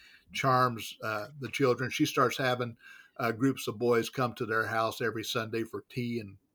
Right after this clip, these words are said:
and biscuits, as they call it, and, um, be-, gets to be very popular. And, and the, uh, other teachers,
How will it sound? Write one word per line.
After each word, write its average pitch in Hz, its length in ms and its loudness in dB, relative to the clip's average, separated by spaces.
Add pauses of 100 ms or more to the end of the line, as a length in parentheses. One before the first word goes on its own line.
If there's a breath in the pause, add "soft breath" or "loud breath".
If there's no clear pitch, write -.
and 101 380 -12
biscuits, 123 440 -4
as 104 140 -6
they 107 140 -8
call 110 320 -10
it, - 100 -14 (720 soft breath)
and, 113 400 -4
um, 110 400 -6 (800)
be-, 135 120 -4 (100)
gets 123 220 2
to 127 80 -6
be 113 120 -2
very 113 380 4
popular. 110 560 0
And, 107 180 -8
and 110 380 -10 (100)
the, 107 260 -6
uh, 104 40 -4
other 113 580 -2 (460)
teachers, 123 600 0